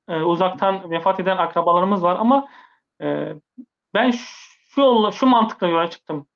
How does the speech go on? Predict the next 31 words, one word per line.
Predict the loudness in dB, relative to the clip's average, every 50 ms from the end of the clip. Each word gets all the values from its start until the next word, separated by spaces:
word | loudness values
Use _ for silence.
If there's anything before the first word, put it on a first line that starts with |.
| _ _ _
Bu | -8 -8 -6
kayıplarla | -2 0 0 0 0 0 -2 0 0 0
ilgili | -2 -2 -2 -2
ve | -2 0 0
dernekle | 0 0 0 -2 -4 -4 -4 -2 -2
ilgili | -2 -2 -4 -6 -6
olarak | -2 0 0 2 2 0 -2 -2 -2
da. | -4 -4 -4 _ _ _ _ -20 _ _ _ _ _
Ya, | -2 -2 -2 -2 -2 -6 _ _ _ _ _ _ _ _
şimdi, | -2 0 2 2 4 2 2 2 2
e, | 2 2
bizler | 2 2 2 4 2 2 0 0
de, | 0
e, | 0 0 0 0 0 0
enkazın | 0 0 0 0 0 0 -2 0 2
altında | 2 2 2 2 0 -2 -2 0
kalabilirdik. | 0 0 0 0 0 0 0 -2 -2 -4 -6 -6 -8 -14 _
Bizler | -10 -4 -2 0 0 2
de | 2
mağdur | 2 2 2 2 4 4 4
olabilirdik. | 4 4 2 2 2 2 2 2 2 0 -4 -8 -10 _
Bizler | -8 -2 -2 0 0
de | 0 -2
kayıp | 0 0 0 0 0 -2
olabilirdik. | -2 -2 -2 -4 -6 -8 -10 -10 -14 -20 _ _ _ _ _ _ _ _ _ _ _ _ _ _ _ _ _ _ _ _ _ _ _ _ _ _ _ _ _ 0
Biz | 2 2 4 4 4
bir | 4
yola, | 4 4 4 4 4 4 2 2 0 -4 -12 _
bu | -14 -6 0 2 4
yola | 4 4 4 2 0
çıkalım | -2 -4 -2 2 2 4 4 2 0 -2 -8